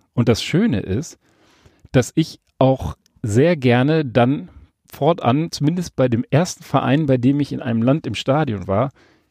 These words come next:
den dann fortan die Daumen drücke. Ich weiß nicht, wie das bei euch ist, ob ihr in jedem Land so ein Favorite habt. Ich hab das definitiv. Ich möchte irgendwie nicht so ganz, also nicht in le-, jeder Liga oder so, sondern das ist wirklich dann <laughs> meistens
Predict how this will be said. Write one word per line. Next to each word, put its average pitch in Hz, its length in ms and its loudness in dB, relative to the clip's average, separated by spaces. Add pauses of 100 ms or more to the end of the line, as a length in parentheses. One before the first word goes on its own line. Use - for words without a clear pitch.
(140)
den 151 160 2
dann 143 140 0
fortan 151 680 -2
die 113 180 -2
Daumen 123 380 2
drücke. 90 460 -10 (500)
Ich - 100 -12
weiß 131 180 0
nicht, 143 280 -4
wie 131 80 2
das 117 180 0
bei 107 80 2
euch 139 300 2
ist, 160 340 -4
ob - 140 -8
ihr 147 180 2
in 123 140 0
jedem 135 320 0
Land 123 300 0
so 127 120 -2
ein 113 160 -4
Favorite 151 640 -2
habt. - 260 -4
Ich - 220 -2
hab - 160 0
das 160 200 -4
definitiv. 139 880 -4
Ich - 200 -8
möchte 127 560 -2 (880)
irgendwie 151 800 0
nicht 156 220 -4
so 131 240 -6
ganz, 170 360 -2
also 113 140 0
nicht 123 200 0
in 135 100 2
le-, 143 220 2
jeder 135 320 2
Liga 156 420 0
oder 143 220 0
so, 147 140 0
sondern 127 220 0
das 107 120 -6
ist 110 180 -14
wirklich 135 240 -2
dann 101 160 -2
<laughs> 78 140 0
meistens - 380 -2